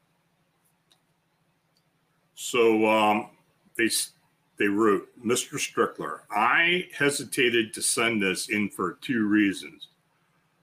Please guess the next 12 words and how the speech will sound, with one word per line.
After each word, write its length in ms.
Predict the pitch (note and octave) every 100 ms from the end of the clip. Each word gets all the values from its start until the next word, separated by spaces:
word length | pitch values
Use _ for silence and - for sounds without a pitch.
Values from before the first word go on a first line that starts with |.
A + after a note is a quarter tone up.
| _
First, 360 | - D3 F3 D3
I'm 120 | C3+
not 260 | C3 C3 -
one 320 | G#2+ A2 C#3
hundred 220 | D3 E3+
percent 400 | E3 - C#3+ C3+
sure 340 | - D#3 B2+ A2+
that 220 | G#2 G2+
I 140 | F2+
believe 320 | G#2+ A2 A2 G#2+
it 80 |
myself. 640 | F2+ F2+ - B2+ B2 G#2+